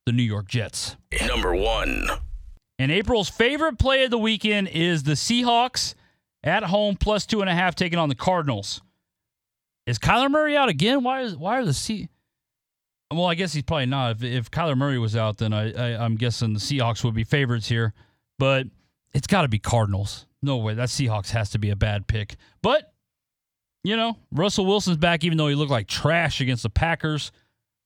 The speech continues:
Speaker 1: Can they get it together against the Cardinals? I don't, I don't think so.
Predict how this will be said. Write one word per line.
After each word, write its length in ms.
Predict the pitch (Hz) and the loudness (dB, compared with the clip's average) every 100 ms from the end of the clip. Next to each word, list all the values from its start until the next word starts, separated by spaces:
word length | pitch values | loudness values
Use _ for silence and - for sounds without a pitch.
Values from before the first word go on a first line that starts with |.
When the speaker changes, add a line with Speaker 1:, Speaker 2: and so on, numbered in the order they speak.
| _ | _
Speaker 1:
Can 120 | - 139 | -2 0
they 120 | 135 | 0
get 200 | 131 165 | -2 -2
it 160 | 156 - _ | -4 -8 _
together 380 | - 127 160 156 | -4 -2 0 0
against 240 | 151 151 | -2 -2
the 80 | 120 | -4
Cardinals? 480 | - 147 190 208 190 | -2 -2 0 -2 -2
I 180 | - 170 | 0 0
don't, 220 | 131 113 - | 0 -4 -6
I 180 | 156 175 | -2 0
don't 200 | 117 104 | -2 -2
think 180 | 113 101 | -4 -2
so. 300 | 117 110 | -2 -2